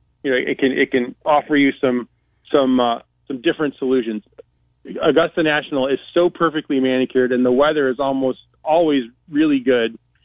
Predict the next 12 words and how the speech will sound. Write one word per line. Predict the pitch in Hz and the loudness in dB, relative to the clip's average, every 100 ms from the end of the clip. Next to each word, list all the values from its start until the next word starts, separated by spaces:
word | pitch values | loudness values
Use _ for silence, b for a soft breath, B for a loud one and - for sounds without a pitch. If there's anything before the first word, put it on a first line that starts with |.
| _ _ _ | _ _ _
that | 143 | 0
when | 139 139 | 2 2
you | 127 | 2
get | 131 156 - _ _ - | 2 2 0 _ _ -2
wind | 143 147 143 | 0 2 2
and | 131 | 2
you | 127 | 0
get | 120 135 - _ _ _ | 0 -2 -4 _ _ _
cold, | - - 175 131 123 120 - | -4 0 2 2 -2 -4 -10
if | 160 - | -10 -4
you're | 147 151 | 0 2
not | 147 135 135 | 2 0 -4